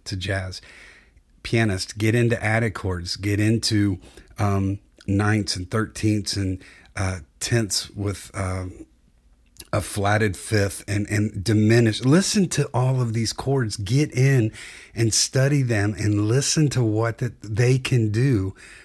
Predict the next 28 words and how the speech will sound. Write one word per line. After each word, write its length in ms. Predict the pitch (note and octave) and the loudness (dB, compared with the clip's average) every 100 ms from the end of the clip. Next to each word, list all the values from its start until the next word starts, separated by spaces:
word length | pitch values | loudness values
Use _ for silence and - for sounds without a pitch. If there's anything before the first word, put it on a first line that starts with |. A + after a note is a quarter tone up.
| - | -4
for 120 | D#3+ | 0
your 160 | D#3+ | 0
current 340 | D#3 D#3 D3 C3+ | 0 0 0 -2
playing. 440 | - C#3+ A#2+ G2+ - | -2 0 0 -2 0
It 260 | C#3+ C#3 | 0 2
will 260 | B2 C3 B2+ | 2 2 2
start 520 | - - C#3 C#3+ - | 0 -2 -2 -2 -4
to 180 | - A#2 | -2 -2
blow 760 | G#2+ G2+ A2 A#2 B2+ C3 C3+ B2+ - - - | -2 0 4 6 6 6 4 0 -6 -20 -12
your 240 | - A#2 A#2 | 0 4 4
mind, 680 | A2+ A#2+ A#2 G2+ F#2+ G2 - - - | 6 4 4 4 4 2 -2 -10 0
the 200 | - D#2 - | 2 2 2
options 720 | A#2+ B2 - - G#2 G2 - | 0 0 -2 0 0 0 -2
that 380 | F#2+ G2+ F#2+ - | 0 0 -2 0
that 260 | A2 A2 | 2 2
will 440 | G2+ G#2 G2+ G2 - - - _ _ _ _ _ _ A#2 | 2 2 2 0 -4 -12 -20 _ _ _ _ _ _ -2
give 360 | G#2 D3+ F3+ | 4 4 4
you 440 | B2 G2 G2 G2+ - | 2 2 2 0 -2
with 320 | G#2 A2 C3+ | 2 2 2
your 140 | E3 D#3 | 0 -2
playing 520 | - B2+ A#2+ A#2 A2+ | 2 4 4 4 2
and 320 | - A2 G#2+ - | 2 2 2 -2
specifically 640 | - - - F3+ D3+ B2+ | -6 -2 0 0 2 4
in 80 | A2 | 4
this 140 | A2 - | 2 2
area 320 | A2 G#2+ G#2 | 2 2 2
of 140 | G2 | -2
improvisation. 1120 | - G#2 G2+ G2 G2 F#2 F2+ E2+ F#2 - F#2 | -2 -2 0 -2 -2 -2 -4 -4 -6 -8 -10